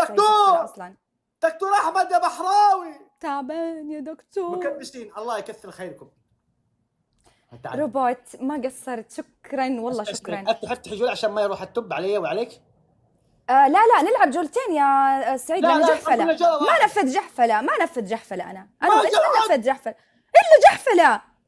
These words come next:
Speaker 2: لحظة، لحظة، أول شيء كنسل أم الجولة. أول شيء كنسل أم الجولة. أنا ما جلحفت،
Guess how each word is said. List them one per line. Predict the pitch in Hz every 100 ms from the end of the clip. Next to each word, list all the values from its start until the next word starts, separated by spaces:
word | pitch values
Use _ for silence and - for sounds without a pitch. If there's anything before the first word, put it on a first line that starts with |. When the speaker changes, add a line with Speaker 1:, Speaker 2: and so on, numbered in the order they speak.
| -
Speaker 2:
لحظة، | 160 156
لحظة، | -
أول | 220 190
شيء | 240
كنسل | 220 202 196 208
أم | 202
الجولة. | 135 110 101 _ _ _ _ -
أول | 170 123
شيء | 117 _ _ _ _ _
كنسل | 240 190 175
أم | 254 165
الجولة. | 110 107 _ _ _ 170
أنا | 196
ما | 196 208
جلحفت، | 180 156 220 -